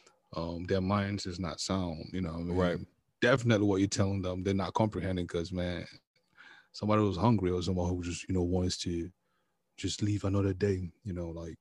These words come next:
Speaker 1: they're not worried about all that grammar you're trying to talk to them, you know,
Speaker 2: Right,
Speaker 1: what
Speaker 2: right, yeah,
Speaker 1: purpose
Speaker 2: yeah,
Speaker 1: is.
Speaker 2: that's, yeah,
Speaker 1: So,
Speaker 2: that, yeah, that's facts.
Speaker 1: um, I would say just giving back, you know, um, in every little way, shape, or form, you know, it's, it,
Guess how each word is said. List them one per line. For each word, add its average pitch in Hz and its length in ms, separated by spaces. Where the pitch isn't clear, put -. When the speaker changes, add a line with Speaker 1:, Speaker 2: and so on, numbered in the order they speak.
Speaker 1:
they're 101 100
not 98 260
worried 104 240
about 92 220
all 92 120
that 90 160
grammar 95 320
you're 90 120
trying 87 220
to 85 60
talk 87 280
to - 60
them, 95 220
you 98 80
know, 101 60
Speaker 2:
Right, 95 180
Speaker 1:
what 95 100
Speaker 2:
right, 90 240
yeah, 85 60
Speaker 1:
purpose 90 140
Speaker 2:
yeah, 95 240
Speaker 1:
is. 107 100
Speaker 2:
that's, 104 340
yeah, 98 300
Speaker 1:
So, 110 240
Speaker 2:
that, 95 240
yeah, 92 200
that's 139 180
facts. 151 340
Speaker 1:
um, - 80
I 95 40
would 98 140
say 92 480
just 101 200
giving 110 260
back, 104 260
you 95 100
know, 85 360
um, 87 280
in 87 140
every 87 460
little 92 240
way, 90 160
shape, - 260
or 85 60
form, 87 480
you 90 120
know, 82 180
it's, 87 160
it, - 180